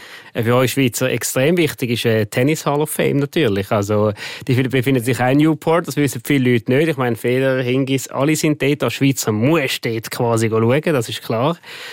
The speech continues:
Ähm, sehr cool. Und, äh, ja, eben, äh, wie der Robin gesagt hat, man kann auch fahren, die Strasse, Ten Mile Drive heisst die, wo dann, äh, Herrenhäuser vorbei, äh, führt. Und, äh, auch das ist sehr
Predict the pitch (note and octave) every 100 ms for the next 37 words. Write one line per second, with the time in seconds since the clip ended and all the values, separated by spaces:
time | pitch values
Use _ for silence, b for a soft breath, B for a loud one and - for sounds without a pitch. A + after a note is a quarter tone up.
0 | B - C3+ B2 A#2+ A#2+ C3 A2+ A#2+ D3+
1 | - E3 E3 F#3 B B B B - D3
2 | C#3+ B2+ B2+ B2 A#2 B2+ D#3+ D#3+ B2+ C3
3 | B2 C#3+ C#3+ C3+ B2+ A#2+ A#2+ B2+ - C#3+
4 | E3 B2+ B2+ A#2+ G#2 B2 C#3 E3+ E3+ E3
5 | - D3 D#3 - - C3+ B2 A#2+ C#3 D3+
6 | D3+ D3+ D3+ - C#3+ C3+ D3+ C#3+ A#2+ B2
7 | B2 A#2+ B B - C#3+ C#3 C#3 D3 C#3
8 | D3 C#3 A#2+ D3 D3+ D3+ - C3+ C3 C3+
9 | - C#3+ C#3+ D3 - B2 A#2+ A2+ A2 G#2+
10 | - G#2+ A#2+ - A#2+ - - B2 C3 B2+
11 | B2